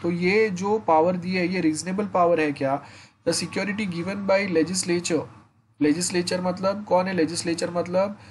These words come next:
कौन होते हैं? Legislature मतलब जो हम लोग के lower house, upper house है, बराबर है। उन्होंने, अ, अपना जो एक rule बनाया है उसमें उन्होंने ये power दिया हुआ है। Legislature मतलब लोकसभा, राज्यसभा,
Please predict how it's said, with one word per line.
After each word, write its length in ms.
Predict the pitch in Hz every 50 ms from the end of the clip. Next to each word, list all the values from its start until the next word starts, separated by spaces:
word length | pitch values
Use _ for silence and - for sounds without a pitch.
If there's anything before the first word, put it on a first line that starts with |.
| - _ _ _ _ _ _ _ _ _
कौन 200 | - 160 170 185
होते 200 | 190 190 180 190
हैं? 80 | 196
Legislature 560 | 190 170 160 156 180 - - 180 170 - 185 180
मतलब 460 | 180 180 170 175 185 208 226 226 - - - - - 151
जो 120 | 151 170
हम 100 | 175 170
लोग 140 | 180 180 175
के 80 | 185 190
lower 300 | 180 165 165 175 180 175
house, 200 | 180 185 180 175
upper 240 | 160 160 - 180 175
house 240 | 165 160 147 135
है, 80 | 127 110 - - - - - _
बराबर 300 | 143 143 170 185 202 208
है। 80 | 196 156 - -
उन्होंने, 540 | 156 160 175 196 202 208 214 214 226 233 226
अ, 480 | - - 160 156 156 156 151 147 147 - 151
अपना 280 | 151 151 - 180 185
जो 240 | 190 185 196 196 -
एक 200 | 160 180 180 180
rule 480 | 165 156 175 202 214 214 208 190 156 151 147
बनाया 460 | 139 143 151 151 160 165 175 175 175
है 360 | 175 165 156 160 180 202 - - -
उसमें 440 | 170 160 - - - 202 202 220 226
उन्होंने 380 | - 165 160 175 196 208 226
ये 140 | 214 214 220
power 360 | 208 - 170 156 156 151 143
दिया 200 | 135 135 131 127
हुआ 140 | 123 123 127
है। 60 | 123
Legislature 580 | 139 151 156 175 185 175 190 180 175 - 185 180
मतलब 400 | 180 180 180 190 208 240 220 170
लोकसभा, 580 | 160 170 175 175 - 180 170 185 208 254 262 -
राज्यसभा, 600 | 147 147 151 151 170 160 156 156 127 123 110